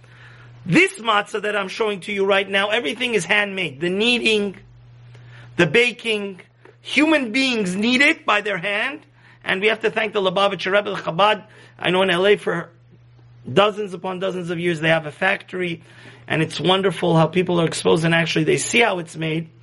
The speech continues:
And that's one of the things the Rebbe tried to make all around the world. And so there is a type of matzah which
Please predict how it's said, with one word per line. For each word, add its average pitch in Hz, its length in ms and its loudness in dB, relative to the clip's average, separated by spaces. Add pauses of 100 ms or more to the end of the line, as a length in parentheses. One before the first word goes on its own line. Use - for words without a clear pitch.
(600)
And 156 380 0
that's 165 200 0
one 185 140 -2
of 175 80 0
the 160 80 0
things 170 240 0
the 165 80 4
Rebbe 175 400 2 (500)
tried 170 220 0
to 180 80 0
make 170 180 0
all 170 200 4
around 165 240 4
the 160 80 2
world. 208 480 2 (500)
And 185 320 0 (1900)
so - 300 2 (460)
there 214 360 0
is 339 280 2
a 247 320 -6 (440)
type 254 320 -2
of 202 100 -4
matzah 214 480 -2
which 175 320 -6